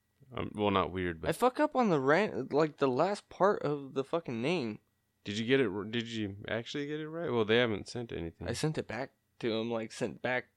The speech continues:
Speaker 2: a message like, "Hey," or, well, it, I think it just put "Just in Time J and T Pod," or J and T. Yeah, is it pod?
Speaker 1: No.
Speaker 2: No, J and T at, I corrected myself the second time. I looked it up and then put it. I still don't remember that shit.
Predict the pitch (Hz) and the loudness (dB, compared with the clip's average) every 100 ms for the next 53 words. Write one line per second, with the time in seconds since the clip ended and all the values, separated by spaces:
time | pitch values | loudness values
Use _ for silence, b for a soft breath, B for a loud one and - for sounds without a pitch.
0 | _ _ - 107 117 120 120 113 117 110 | _ _ -6 -4 -2 -4 -4 -10 -8 -8
1 | 110 - 113 101 - _ _ _ - 107 | -8 -6 -6 -6 -14 _ _ _ -8 -6
2 | - 117 113 113 - 117 117 113 107 113 | -2 0 2 2 0 -4 -6 -8 -10 -14
3 | - 113 - _ _ _ _ - 110 - | -6 -6 -6 _ _ _ _ -10 -10 -10
4 | 107 117 117 - - - - - - - | -10 -10 -10 -12 -12 -16 -14 -16 -16 -14
5 | 110 - - 117 123 - 113 - _ _ | -12 -12 -10 -10 -10 -10 -12 -12 _ _
6 | 143 - - - - 139 160 - _ _ | -14 -12 -12 -14 -12 -14 -14 -20 _ _
7 | _ 92 69 - _ 131 123 - - 120 | _ -6 -6 -10 _ -16 -14 -14 -12 -12
8 | 113 - 113 - - - - b b b | -12 -12 -14 -14 -14 -14 -16 b b b
9 | - 214 226 - 262 262 - 202 180 202 | 8 8 10 12 12 12 12 10 12 10
10 | - 156 185 147 156 139 139 165 196 190 | 8 8 8 8 6 10 12 12 12 10
11 | 175 165 - - b b 143 151 160 151 | 10 10 8 -14 b b 6 6 10 10
12 | - 123 143 220 202 170 139 139 131 123 | 10 6 8 10 12 10 8 6 6 2
13 | 101 - 123 - | 2 2 0 0